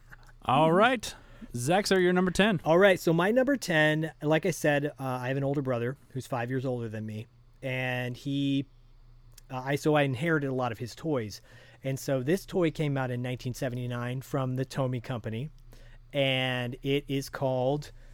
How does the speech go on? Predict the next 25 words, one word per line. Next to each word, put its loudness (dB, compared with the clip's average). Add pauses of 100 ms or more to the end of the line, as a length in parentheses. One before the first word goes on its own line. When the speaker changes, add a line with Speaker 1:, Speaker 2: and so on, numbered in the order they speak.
(180)
Speaker 1:
um, -6
I -8
just -10
wanna 0
get -4
the -6
name -4
right. -8
It's -8
called 2
M-, -8 (100)
the -6
Mighty 0
Men 2
and -4
Monster -2
Maker -6
templates. -8 (480)
And -4
so 2 (140)
back 0
Speaker 2:
Hmm. 2
Speaker 1:
in 2
the 2
s-, -6